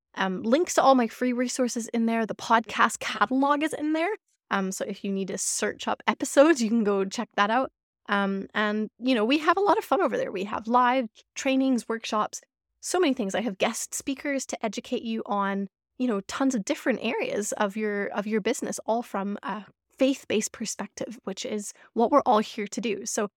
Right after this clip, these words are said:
come over to the Faith Filled Business community. You can find it either by searching Faith Filled Business or going to, um, facebook dot com slash groups slash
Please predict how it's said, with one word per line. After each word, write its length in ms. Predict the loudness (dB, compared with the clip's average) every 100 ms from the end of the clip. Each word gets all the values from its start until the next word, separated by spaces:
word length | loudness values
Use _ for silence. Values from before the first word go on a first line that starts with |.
| _
come 160 | 2 2 4
over 340 | -2 0 -2 -4
to 220 | -6 -4
the 160 | -2 -2
Faith 360 | 0 -2 -2 -4
Filled 340 | -2 -2 -2
Business 400 | -4 -4 -4 -6
community. 560 | -6 -2 -2 0 -2 -4
You 200 | -6 -6
can 240 | -4 -6
find 320 | 0 0 0
it 180 | -2 -6 -8 _ _
either 240 | 2 2 4
by 120 | 2
searching 520 | 2 0 0 -2 -2
Faith 320 | -2 -2 -2
Filled 260 | 0 0 2
Business 400 | 2 2 0 0 0
or 300 | 2 2 0
going 300 | -2 -4 -6
to, 320 | -2 -2 -2 -8 _ _ -4
um, 340 | -2 0 -4 -8
facebook 560 | 0 2 2 0 0 0
dot 260 | 2 2
com 320 | 2 4 4 2
slash 520 | 0 2 2 0 -4 -4
groups 480 | -2 -2 -2 -8 -10
slash 480 | -8 -2 0 0 -2